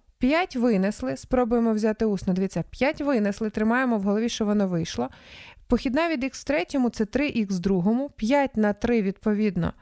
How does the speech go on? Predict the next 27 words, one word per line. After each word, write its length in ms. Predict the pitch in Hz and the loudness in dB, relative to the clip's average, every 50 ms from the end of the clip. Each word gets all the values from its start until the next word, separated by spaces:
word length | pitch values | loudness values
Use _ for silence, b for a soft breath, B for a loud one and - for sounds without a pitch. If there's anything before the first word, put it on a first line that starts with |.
| b b b b b b _ _ - | b b b b b b _ _ -2
п'ятнадцять. 1120 | - 190 190 254 285 285 - - 214 190 160 156 165 160 - - - 285 330 349 _ _ b b b b b b b - | 0 2 4 4 2 2 0 0 0 2 2 0 -2 -4 -6 -8 -6 -6 -6 -8 _ _ b b b b b b b -2
Ікс 540 | 233 240 254 311 359 - - - - - - _ _ _ - | 0 0 0 0 -2 -4 -4 -4 -4 -6 -8 _ _ _ -6
в 140 | 220 196 196 | -4 -2 -2
другому. 600 | 185 180 214 202 196 180 180 180 175 185 202 226 _ _ _ - | 2 2 2 2 2 2 0 0 0 -2 -4 -6 _ _ _ -4
Я 220 | 214 196 247 233 | 0 2 2 4
відразу 500 | 214 220 180 202 247 320 415 403 330 240 | 2 0 0 0 0 0 0 0 -2 -2
перемножила 600 | - 240 233 247 240 233 214 190 175 180 175 170 | 0 2 2 4 4 4 2 2 2 0 -2 -2
п'ять 320 | - - 240 277 311 - | -2 -2 -2 -2 -2 0
на 100 | 233 196 | -2 -2
три. 200 | 185 - - - - - _ _ _ _ _ _ _ B B B B B B B B B B B | -2 -4 -8 -12 -12 -12 _ _ _ _ _ _ _ B B B B B B B B B B B
Е, 200 | 214 226 220 220 | 0 2 2 2
похідна 440 | 214 - 269 254 - 285 302 381 403 | 2 0 -4 -4 -2 0 0 0 0
від 120 | 370 339 294 | 0 0 0
натурального 600 | 320 320 - 311 320 320 311 302 285 262 269 285 | -2 0 2 2 2 4 2 2 0 0 0 2
логарифма 640 | 277 262 254 285 269 269 240 - - - 202 202 | 2 2 2 2 2 2 0 -2 0 0 0 0
теж 480 | 202 _ - 339 330 302 285 262 233 240 | -2 _ -2 0 2 2 2 0 -2 -4
є 200 | 233 262 262 254 | -2 0 0 0
у 120 | 254 254 | 0 0
нас, 300 | 254 254 247 247 233 - | 0 0 -2 -2 -4 -4
ось 340 | - 233 233 226 - - - | -2 -2 -2 -2 -2 -6 -4
вона. 360 | 240 240 233 233 233 233 226 220 _ _ _ _ _ _ _ b b b b b b b b b b | -2 -2 0 0 -2 -2 -4 -6 _ _ _ _ _ _ _ b b b b b b b b b b
Це 180 | - - 262 | 0 0 0
просто 640 | 233 - 247 254 247 254 240 - - - 220 208 - | 0 2 2 2 2 2 0 -4 -4 -2 -2 -2 0
один 320 | - 214 202 240 254 247 226 | 0 -2 0 0 0 0 0
поділити 500 | - 202 190 202 190 202 196 190 - 175 | 0 0 0 0 0 0 0 -2 -2 -2
на 120 | 170 170 | -2 0
ікс. 560 | 170 170 165 170 196 220 - - - - - | 0 -2 -2 -4 -6 -8 -10 -12 -14 -14 -14